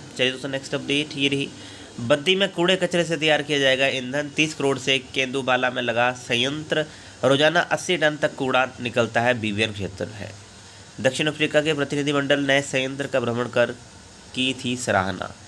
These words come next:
चलिए दोस्तों, next update ये रही, स्कूल और कॉलेज लेक्चर पढ़ाने के साथ कर सकेंगे पीएचडी की पढ़ाई। तो हिमाचल प्रदेश विश्वविद्यालय में पार्ट टाइम पीएचडी शुरू करने की मिलेगी सुविधा।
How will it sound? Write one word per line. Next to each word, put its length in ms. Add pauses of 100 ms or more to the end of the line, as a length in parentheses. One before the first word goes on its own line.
(360)
चलिए 160
दोस्तों, 160
next 260
update 540
ये 160
रही, 220 (440)
स्कूल 320
और 140
कॉलेज 560
लेक्चर 440
पढ़ाने 400
के 320
साथ 480 (280)
कर 120
सकेंगे 420
पीएचडी 380
की 100
पढ़ाई। 400 (460)
तो 60
हिमाचल 400
प्रदेश 280
विश्वविद्यालय 480
में 180
पार्ट 260 (120)
टाइम 300
पीएचडी 320
शुरू 220
करने 240
की 100
मिलेगी 320
सुविधा। 400